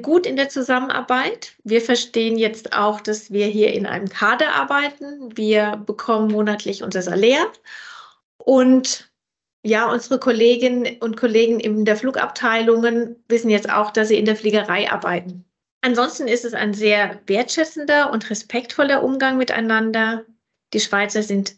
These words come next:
sehr, sehr höflich. Uns als V-Tours Management wird oft nachgesagt, hart, aber herzlich. Vielleicht liegt es auch hier an der Region. Und bei einigen Themen in Deutschland sind wir doch etwas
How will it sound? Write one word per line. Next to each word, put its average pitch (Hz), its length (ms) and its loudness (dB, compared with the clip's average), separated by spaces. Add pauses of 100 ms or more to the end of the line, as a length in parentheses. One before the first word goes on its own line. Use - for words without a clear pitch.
sehr, 202 260 2
sehr 269 160 4
höflich. 233 720 2 (420)
Uns 254 180 4
als 220 240 0
V-Tours 247 420 0
Management 233 640 0
wird 220 140 2
oft 214 200 -6
nachgesagt, 220 800 0
hart, 240 200 0
aber 208 160 -4
herzlich. 226 640 -8 (560)
Vielleicht 214 300 -4
liegt 214 220 -10
es 214 140 -10
auch 214 240 -4
hier 220 500 -2 (180)
an 226 100 0
der 214 140 2
Region. 226 560 2 (760)
Und 220 140 0
bei 220 140 2
einigen 233 480 -2
Themen 233 320 -2
in 220 160 -6
Deutschland 220 640 -4 (140)
sind 214 360 -4
wir 208 460 0 (140)
doch 214 200 -4
etwas 214 540 -4